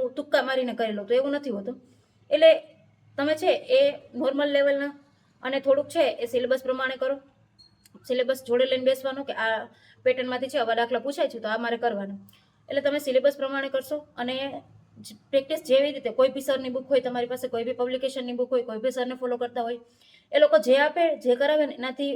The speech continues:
એવા દાખલા છે એ શોધી, શોધી, શોધી, શોધીને સોલ્વ કરવાના. પહેલાં એવું હોય તો એક વખત આખો લેક્ચર જોઈ લેવાનો, પછી છે બીજી વખત લેક્ચર આવે ને તો સામે જ્યારે તમને છે સ્ક્રીન પર તમારે દાખલાની રકમ દેખાય, બરાબર, એનો ડેટા દેખાય તો પોઝ કરી અને પછી તમારે લોકો છે પહેલાં જાતે સોલ્વ કરવાની ટ્રાય કરવાની. એટલે તમને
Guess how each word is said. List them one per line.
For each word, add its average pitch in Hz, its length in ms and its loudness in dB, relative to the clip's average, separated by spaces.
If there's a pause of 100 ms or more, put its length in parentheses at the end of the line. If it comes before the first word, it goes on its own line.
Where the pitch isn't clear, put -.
(120)
એવા 262 140 2
દાખલા 262 280 0
છે 285 140 -2
એ - 120 -8
શોધી, 240 300 0
શોધી, 269 240 -2
શોધી, 262 240 -4
શોધીને 277 320 -2
સોલ્વ 233 160 0
કરવાના. 196 320 -4 (440)
પહેલાં 269 180 6
એવું 277 120 6
હોય 311 120 8
તો 285 80 6
એક 247 140 4
વખત 262 180 0
આખો 269 180 2
લેક્ચર 277 280 2
જોઈ 262 220 0
લેવાનો, 294 240 2 (420)
પછી 285 240 -4
છે 320 80 4
બીજી 254 260 0
વખત 285 260 2 (180)
લેક્ચર 233 320 0
આવે 302 220 2
ને 285 100 -2
તો 247 140 0
સામે 247 260 -4
જ્યારે 240 280 0
તમને 254 220 -4 (260)
છે 262 160 0
સ્ક્રીન 254 300 -2
પર 247 100 -2
તમારે 240 300 -4
દાખલાની 240 380 -4
રકમ 220 280 -4
દેખાય, 311 300 0 (420)
બરાબર, 294 300 4 (140)
એનો 254 140 -2
ડેટા 254 320 4
દેખાય 311 220 2
તો 240 100 0
પોઝ 254 300 2
કરી 359 220 2
અને 254 160 -4
પછી 254 260 -4
તમારે 247 220 -4
લોકો 247 160 0
છે 269 120 -4
પહેલાં 240 280 0
જાતે 233 160 0
સોલ્વ 262 200 -2
કરવાની 269 260 -2
ટ્રાય 254 200 -4
કરવાની. 269 280 -2 (320)
એટલે 339 180 2
તમને 320 180 0